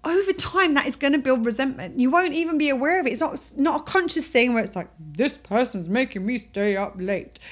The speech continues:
Like, that, they're not, that's not a conscious thing, but subconsciously it feels like, "Well, this is the per-, this is the reason I'm not getting good sleep."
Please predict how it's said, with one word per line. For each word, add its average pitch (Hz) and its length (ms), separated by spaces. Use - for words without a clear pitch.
Like, 240 180
that, 320 260
they're 330 140
not, 349 220
that's 370 160
not 320 80
a 277 100
conscious 349 320
thing, 208 280
but 302 100
subconsciously 359 920
it 262 200
feels 285 180
like, 247 160
"Well, 254 300
this 294 160
is 320 100
the 262 100
per-, 311 380
this 302 180
is 370 100
the 294 100
reason 320 400
I'm 269 160
not 277 180
getting 254 220
good 208 180
sleep." 226 480